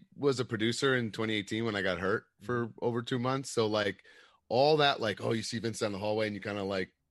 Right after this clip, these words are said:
Speaker 1: you know, pucker up and you're scared, just completely went away 'cause I was dealing with him, like, for hours at a time on a daily basis. So, like, towards the end there, I could just bullshit and talk to him. And, like, he's re-, I text with him like a regular person, which was, was awesome to kind of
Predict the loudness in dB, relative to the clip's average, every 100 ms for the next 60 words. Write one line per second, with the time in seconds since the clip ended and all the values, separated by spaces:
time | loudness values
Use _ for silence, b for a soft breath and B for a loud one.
0 | -6 -6 -2 -2 2 0 0 -4 -4 0
1 | 2 0 -2 B B -6 -2 0 2 2
2 | 2 2 2 2 2 0 -6 -2 0 2
3 | 0 -4 -6 -6 -8 -6 -4 0 0 0
4 | -4 -6 -4 -2 -2 -4 -4 -2 -2 -2
5 | -4 -6 -8 -6 -4 -4 -6 -10 b b
6 | b b b 0 2 4 2 2 0 -2
7 | -2 -4 -6 _ _ _ _ _ _ _
8 | _ -4 -2 -2 -2 -2 -2 -2 -2 -2
9 | -4 -4 -4 -6 -6 -8 -8 -6 -4 -4
10 | -2 -4 -4 -4 -4 -4 -4 -2 0 0
11 | -2 -4 -4 -8 -8 -6 -6 -10 -14 -16
12 | _ -14 -8 -4 -4 -8 -14 -12 -12 -8
13 | -8 -8